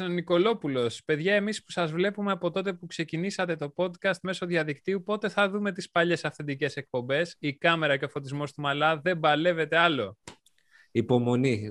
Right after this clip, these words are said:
Speaker 2: Εμπιστεύουμε ότι κάποτε, μάλλον σύντομα, θα τα πούμε από κοντά, κάτσε να εμβολιαστούμε.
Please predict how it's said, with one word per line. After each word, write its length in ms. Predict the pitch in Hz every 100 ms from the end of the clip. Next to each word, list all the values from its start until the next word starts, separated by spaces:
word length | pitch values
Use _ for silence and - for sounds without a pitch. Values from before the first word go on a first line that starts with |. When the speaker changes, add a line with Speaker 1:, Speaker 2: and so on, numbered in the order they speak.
| 76
Speaker 2:
Εμπιστεύουμε 720 | 101 98 107 - 127 131 131
ότι 220 | 120 117 107
κάποτε, 1120 | - 123 127 113 117 110 107 104 104 101 -
μάλλον 300 | 120 131 117
σύντομα, 600 | - - 131 117 110 127
θα 180 | - -
τα 140 | 104
πούμε 180 | - 127
από 160 | 104 104
κοντά, 280 | 104 101
κάτσε 240 | 117 117 117
να 80 | 110
εμβολιαστούμε. 840 | 101 101 98 98 104 101 104 147